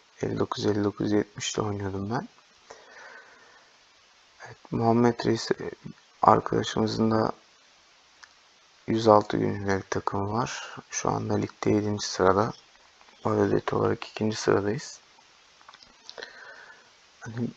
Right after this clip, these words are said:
burada önemli olan hazırlık maçında verdiği tepki ve skorlara karşı sistem normal maçta nasıl bir tepki ve skor verecek bize onu karşılaştıracağız arkadaşlar. Hani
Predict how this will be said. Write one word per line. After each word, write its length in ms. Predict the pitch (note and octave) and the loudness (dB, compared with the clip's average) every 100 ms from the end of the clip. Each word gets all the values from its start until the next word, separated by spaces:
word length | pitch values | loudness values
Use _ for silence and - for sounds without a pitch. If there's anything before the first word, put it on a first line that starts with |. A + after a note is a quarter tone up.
| _ _ _ _ | _ _ _ _
burada 440 | - B2 B2 C3 C3 - _ _ | 0 2 4 4 2 -4 _ _
önemli 360 | A#2 A#2+ B2+ C3 | 4 6 6 6
olan 260 | B2 B2 | 6 6
hazırlık 480 | B2+ A#2+ A#2 A#2+ A#2+ | 4 2 6 4 4
maçında 460 | A#2+ - A#2+ A#2 A#2 | -4 -2 0 2 6
verdiği 520 | A2+ A2+ - A#2+ B2 - _ _ | 6 4 -2 -2 -2 -10 _ _
tepki 360 | - A2 - - | 2 2 2 0
ve 80 | A2+ | 0
skorlara 600 | - - - A2 A2+ A#2+ | -2 2 6 6 6 2
karşı 560 | - G2+ G2 - - - _ _ - | 0 0 0 -2 -2 -4 _ _ -12
sistem 600 | - G#2+ - - A2+ - _ _ _ - | -4 -2 -2 -2 -4 -4 _ _ _ 0
normal 400 | A2 G#2+ A2+ A2 | 2 4 2 0
maçta 400 | G#2+ G#2+ - A#2 | -6 -10 -8 -8
nasıl 220 | - G#2 | -6 -6
bir 140 | G2+ - | -8 -12
tepki 400 | - A2 - - | -6 -6 -6 -12
ve 40 | G#2 | -10
skor 460 | - - - G#2 | -8 -8 0 2
verecek 400 | G2+ G2 - - | 2 0 -6 -12
bize 260 | - - C#3 - _ _ | -12 -6 -6 -8 _ _
onu 160 | - A#2 | -4 -2
karşılaştıracağız 920 | - G#2 - - G#2 - - A2 G2 | 4 2 2 -4 -6 -6 -6 -2 0
arkadaşlar. 640 | G#2 G#2 - G#2+ - D3 F3+ _ - - - - - - - - - - - | 0 -2 -6 -6 -6 -6 -8 _ -20 -16 -14 -12 -14 -14 -16 -18 -20 -8 0
Hani 260 | B2+ C3+ | 2 2